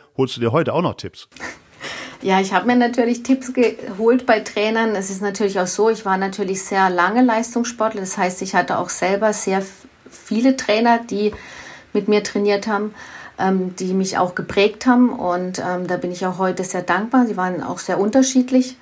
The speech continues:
Speaker 2: Ähm, und natürlich habe ich mir auch Tipps geholt und habe natürlich auch in der Zeit, ähm,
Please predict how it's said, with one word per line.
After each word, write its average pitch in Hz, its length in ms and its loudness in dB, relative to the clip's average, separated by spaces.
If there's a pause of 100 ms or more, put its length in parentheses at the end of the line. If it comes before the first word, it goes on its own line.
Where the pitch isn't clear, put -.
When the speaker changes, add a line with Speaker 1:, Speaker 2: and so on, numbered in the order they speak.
(520)
Speaker 2:
Ähm, 190 380 0
und 185 220 -2
natürlich 196 380 0
habe 190 100 2
ich 190 80 -2
mir 180 100 2
auch 180 80 -2
Tipps - 320 -6
geholt 208 380 4
und 190 140 -2
habe 185 180 -2
natürlich 196 460 2
auch 185 120 0
in 185 80 -2
der 175 160 -2
Zeit, 185 480 2
ähm, 190 320 0